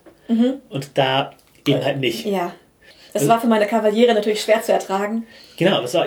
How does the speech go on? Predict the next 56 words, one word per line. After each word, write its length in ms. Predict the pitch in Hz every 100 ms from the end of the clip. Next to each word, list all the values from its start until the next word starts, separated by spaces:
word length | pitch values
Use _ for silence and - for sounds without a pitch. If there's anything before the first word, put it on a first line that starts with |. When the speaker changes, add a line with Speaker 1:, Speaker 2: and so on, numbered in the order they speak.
| -
Speaker 2:
auch 100 | 143
ein 80 | 165
Kontrast 440 | 147 - 147 -
und, 80 | 135
das, 140 | 123 143
und, 240 | 147 143 -
und 80 | 165
eine 80 | 151
Motivation 580 | 147 143 143 151 147
dagegen, 320 | 135 120 123 123
was 140 | 123
zu 80 | 135
tun, 220 | 147 117
dass 140 | 110
die, 100 | 110
Speaker 1:
Ja. 100 | 104 101 - _ _ - - - - -
Speaker 2:
dass 120 | 139
sich 140 | 147
dann, 140 | 143 139
dass 140 | 139
sich 100 | 143
niemand 260 | 165 147 117
darum 160 | 113
kümmert, 260 | - 120 - 107
wie, 160 | 113 120
wie 120 | 110
den, 280 | 107 104 110 - _ _ _ _ _ _ _ -
wie 60 | 127
den 100 | 123
Sexarbeiterinnen 640 | 127 120 110 104 107 104
da, 280 | 104 104 -
äh, 140 | 123 104
umgesprungen 500 | 117 107 - 214 208
wird. 240 | 214 - - - - - - - -
Speaker 1:
Äh, 180 | 226 226
ja, 320 | 247 202 190 -
das, 400 | 208 208 - -
das 160 | 214 214
war 200 | 220 240
für, 460 | 247 240 233 220 -
ich, 160 | -
ich 140 | 233 -
glaube 260 | 220 233
auch 140 | 214 -
für 120 | 214
die 80 | 214
Geweihte, 400 | 202 202 202 220
aber 120 | -
auch 120 | -
für 80 | 226
meine 180 | 208 190
Kavaliere 420 | 220 208 190 196
natürlich 360 | 190 190 180 185
sehr 160 | 208 254
unangenehm 540 | 269 233 220 214 202
und 280 | 196 190